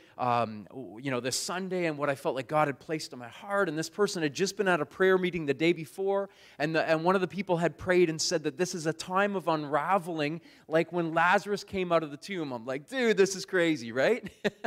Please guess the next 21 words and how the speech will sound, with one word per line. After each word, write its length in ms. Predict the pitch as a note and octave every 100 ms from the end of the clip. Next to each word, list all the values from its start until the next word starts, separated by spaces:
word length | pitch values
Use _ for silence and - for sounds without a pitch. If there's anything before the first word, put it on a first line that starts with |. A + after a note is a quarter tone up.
| -
<laughs> 420 | - - D#4+ C4
I 80 | D#3
love 280 | A3 C4+ C4+
when 120 | A3+
God 260 | F#3 G3
does 320 | G#3+ C4 C#4+ A#3+
that. 320 | D3 G#2+ F2 _ _ _ _ _ _ _ _ _ _ _ -
But 100 | C#3+
I 80 | D3
reached 340 | D#3 G#3 -
out 140 | G3
to 80 | -
this 160 | D3 -
friend. 260 | - C#3
I 60 | G#2+
said, 240 | - A2
"Can 140 | - C#3+
you 80 | D#3+
pray 240 | D#3+ D3+
for 160 | - F#2+
me?" 260 | E2 D2